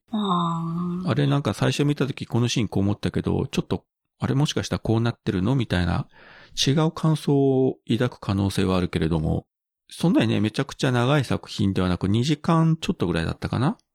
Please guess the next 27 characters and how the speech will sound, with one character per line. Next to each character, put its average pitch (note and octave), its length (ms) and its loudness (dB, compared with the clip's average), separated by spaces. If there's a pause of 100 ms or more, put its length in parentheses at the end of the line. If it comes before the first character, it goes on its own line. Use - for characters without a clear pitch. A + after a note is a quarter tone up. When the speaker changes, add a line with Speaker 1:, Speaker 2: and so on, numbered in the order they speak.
(140)
Speaker 1:
ほ A3+ 100 0
ん A3 100 -2
と？ F3+ 340 0 (220)
そ A#3+ 220 0
う G#3+ 40 0
な F3 160 0
ん E3 60 0
だ。 E3+ 280 -2
で G#3+ 100 -2
も F#3 120 0
そ G#3 160 0
の A3+ 100 0
二 A#3 80 2
Speaker 2:
い A3+ 60 2
や、 A3 60 4
Speaker 1:
時 F3+ 40 0
間。 - 480 0
い - 60 0
や、 G#3 180 6 (320)
<laughs> - 320 0
だ D#4+ 80 6
っ D4+ 60 4
て、 F#3+ 420 4 (240)
私 C#4 240 0
こ - 180 4
れ B3 120 4
さ、 G3+ 420 4